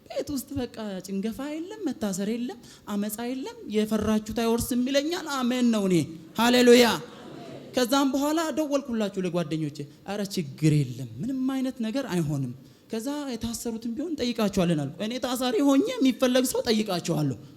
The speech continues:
ከዛ ብር ሰበሰብንና አሁንም እነሱን ላኳቸው ማለት ነው። ከዛም በኋላ ጉዳዩ ወደ ፍርድ ቤት ሄደ ሲባል ችግር እንደ ጎልያድ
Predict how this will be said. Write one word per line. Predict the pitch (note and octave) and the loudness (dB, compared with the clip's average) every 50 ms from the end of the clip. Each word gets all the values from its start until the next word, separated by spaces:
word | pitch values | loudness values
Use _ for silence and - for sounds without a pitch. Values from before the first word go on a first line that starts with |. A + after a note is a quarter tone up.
| - - - _ _ _ _ _ - | -20 -20 -20 _ _ _ _ _ -6
ከዛ | - A3+ A#3 G#3+ C#4+ D#4+ F4 F4 F4+ - G3 F3+ E3+ | -6 -4 -2 -2 -2 -2 -2 -2 -6 -8 -8 -6 -2
ብር | D#3+ G3 G3+ F#3 F3 F#3 F3+ | 0 0 0 0 -2 -4 -2
ሰበሰብንና | - G3 F3+ F#3 F3+ - G3 F#3 F#3+ F#3+ G3 G#3+ B3 F#4+ A4 A4 - - - - _ _ _ _ - - | -2 0 -2 -2 -2 -4 -6 -4 -4 -2 -2 -2 -2 -4 -6 -8 -16 -20 -20 -20 _ _ _ _ -20 -12
አሁንም | - F3 E3+ F3 F3 E3 D#3+ | -6 -2 0 0 0 0 0
እነሱን | D3+ D#3 D3 C#3 - D3 C3+ | -2 -2 -2 -4 -4 -4 -2
ላኳቸው | C3 C3 C3+ C3+ C3 B2 B2 - G3+ | -2 -4 -4 -4 -6 -6 -4 -4 -4
ማለት | F#3+ D3 A#2+ G#2+ | -4 -4 -6 -8
ነው። | - - - - - - _ | -12 -20 -20 -20 -20 -20 _
ከዛም | - D#3+ D#3+ D#3 F3 F3 | -10 -10 -8 -6 -6 -6
በኋላ | E3+ F3 F3 F3+ F#3+ G3+ F#3+ D#3 | -6 -6 -6 -8 -8 -8 -8 -10
ጉዳዩ | - - D3+ C3+ - E3+ E3 | -8 -8 -8 -6 -4 -4 -4
ወደ | D#3 D#3+ D3 C#3+ | -2 -2 -4 -2
ፍርድ | C#3 D#3+ C#3 - - | -4 -4 -6 -6 -6
ቤት | C3+ C#3+ C#3 C#3 - | -4 -4 -4 -4 -4
ሄደ | D3 C#3 C3+ | -6 -6 -4
ሲባል | C3+ - - C#3 C3+ B3+ E4 - - - - - - - _ - | -6 -6 -8 -8 -8 -8 -8 -8 -12 -20 -20 -20 -20 -20 _ -6
ችግር | - - C4 G3+ G3+ D4+ | -2 -2 -2 0 -2 -2
እንደ | C#4+ C4 A#3+ A#3+ A3 | 0 0 0 0 0
ጎልያድ | F#3 G#3 G#3+ G#3+ A3 A#3 B3 | 2 2 4 4 2 2 0